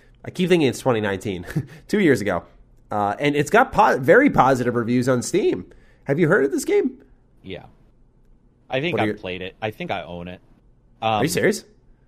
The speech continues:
Speaker 2: Yeah, 'cause I di-, I've done, um, V R Paradise, which is strippers. I've done V R. I've, I've done all. It, it, dude,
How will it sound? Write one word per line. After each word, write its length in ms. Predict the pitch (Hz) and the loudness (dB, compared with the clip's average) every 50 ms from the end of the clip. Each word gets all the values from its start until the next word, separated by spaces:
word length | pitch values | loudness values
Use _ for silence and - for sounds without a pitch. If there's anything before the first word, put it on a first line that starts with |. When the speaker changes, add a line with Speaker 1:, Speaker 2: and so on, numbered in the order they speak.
| _ _ - | _ _ -4
Speaker 2:
Yeah, 200 | 139 160 139 123 | 0 0 0 0
'cause 200 | - 143 123 143 | -2 -4 -4 -2
I 180 | 131 151 156 | -2 0 -2
di-, 160 | 143 127 160 - | -2 -4 -4 -2
I've 200 | 135 135 120 101 | -2 -2 -2 0
done, 460 | 135 127 123 123 120 117 113 113 - - | 0 0 0 0 -4 -6 -10 -12 -12 -8
um, 440 | 113 113 113 110 107 104 101 101 101 - | -6 -6 -4 -4 -4 -6 -6 -10 -12 -12
V 180 | - 120 120 | -10 -8 -6
R 140 | 120 117 110 | -4 -4 -6
Paradise, 720 | - - 123 117 120 120 117 117 117 120 120 113 - - - | -8 -8 -8 -8 -6 -6 -4 -4 -4 -4 -6 -6 -10 -12 -14
which 220 | 107 95 - 107 | -14 -12 -12 -12
is 180 | 95 90 87 - | -12 -12 -14 -16
strippers. 760 | - - - 117 110 - 117 113 107 107 101 - - - - - | -18 -12 -8 -8 -8 -6 -6 -6 -6 -6 -8 -10 -14 -20 -14 -12
I've 180 | 107 95 92 | -12 -12 -6
done 460 | - 104 104 101 98 95 92 92 90 - 95 | -6 -4 -4 -4 -6 -8 -10 -14 -16 -16 -14
V 160 | 110 107 104 | -12 -10 -10
R. 120 | 101 101 - | -10 -10 -8
I've, 160 | 101 101 92 85 - 76 85 - | -8 -10 -10 -12 -16 -20 -18 -16
I've 120 | 110 113 - | -16 -10 -8
done 220 | 120 113 101 - - _ - | -6 -6 -6 -10 -14 _ -4
all. 220 | 117 117 123 - | -2 -2 -2 -4
It, 200 | - 90 110 104 - | -8 -14 -16 -16 -16
it, 120 | - 131 - _ 113 - - 117 | -16 -18 -18 _ -20 -20 -20 -6
dude, 320 | 104 151 160 135 104 - | -2 -2 0 0 -2 -6